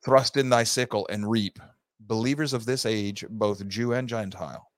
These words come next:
this is the rapture. "For the time is come for thee to reap, for the harvest of the earth is ripe."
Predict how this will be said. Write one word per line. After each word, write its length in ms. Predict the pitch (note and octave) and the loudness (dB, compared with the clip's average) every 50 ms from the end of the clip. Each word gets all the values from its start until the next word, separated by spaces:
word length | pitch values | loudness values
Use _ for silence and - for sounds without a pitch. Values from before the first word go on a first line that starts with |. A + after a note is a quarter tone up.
| _ | _
this 160 | - G#2 - | -10 -10 -8
is 240 | G#2+ A2 G#2 F2+ F2+ | -6 -8 -8 -10 -12
the 140 | F#2+ F#2+ G2+ | -10 -6 0
rapture. 500 | G#2 G#2+ G#2+ G2+ F#2 - - - F2+ - _ _ _ _ _ _ _ _ - - - - _ _ _ _ | 2 2 2 2 -2 -6 -12 -12 -12 -16 _ _ _ _ _ _ _ _ -20 -20 -20 -20 _ _ _ _
"For 180 | - A#2 A2+ G#2+ | -2 0 0 2
the 100 | G#2+ G#2+ | 2 0
time 340 | - - B2+ B2+ C3+ B2+ B2+ | -4 -2 0 0 0 0 -2
is 80 | A#2+ | -4
come 440 | - - - B2 B2 A#2 A2+ A2 G#2+ _ _ _ _ | -8 -4 -2 -2 0 0 -2 -4 -6 _ _ _ _
for 220 | - - G#2+ G#2 G2+ | -14 -6 -4 -4 -2
thee 180 | G#2+ A2+ A2+ | 0 0 0
to 80 | G#2 G#2 | 0 0
reap, 340 | G2+ G#2+ A2+ G#2+ F#2+ - _ _ _ _ _ _ _ _ _ _ | 0 0 0 0 0 -4 _ _ _ _ _ _ _ _ _ _
for 140 | - A2+ G#2 | -2 -2 0
the 80 | F#2+ | 0
harvest 440 | F2+ - A2+ A2+ A#2 A2 G#2+ - - | -2 0 2 2 2 2 0 -2 -2
of 100 | A2 G2+ | -4 -4
the 120 | G2 G2+ | -4 -4
earth 300 | - G2+ G#2+ G#2 G2 - | -2 0 -2 -2 -2 -4
is 180 | - - G2+ F#2 | -6 -6 -6 -6
ripe." 320 | F#2 F#2 G2 F2+ E2+ - | -4 -2 -2 -2 -2 -6